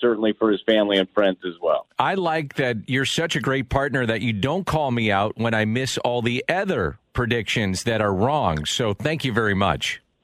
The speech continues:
Speaker 1: No problem. Yeah, I wasn't gonna mention you thought Tyler O'Neill was gonna jump ship too, so, but that's fine. I, I won't mention it. Doesn't
Speaker 2: Uh,
Speaker 1: matter.
Speaker 2: yeah.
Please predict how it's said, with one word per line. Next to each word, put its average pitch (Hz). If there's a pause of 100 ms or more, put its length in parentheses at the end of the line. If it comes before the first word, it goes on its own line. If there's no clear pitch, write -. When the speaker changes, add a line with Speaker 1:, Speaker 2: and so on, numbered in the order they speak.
(400)
Speaker 1:
No 143
problem. 175
Yeah, 123
I 147
wasn't 156
gonna 139
mention 135
you 113
thought 113
Tyler 117
O'Neill 110
was 104
gonna 98
jump 101
ship 101
too, 98
so, 113
but 139
that's 160
fine. 117
I, 123
I -
won't 147
mention 139
it. 82
Doesn't 160
Speaker 2:
Uh, 139
Speaker 1:
matter. 123
Speaker 2:
yeah. 135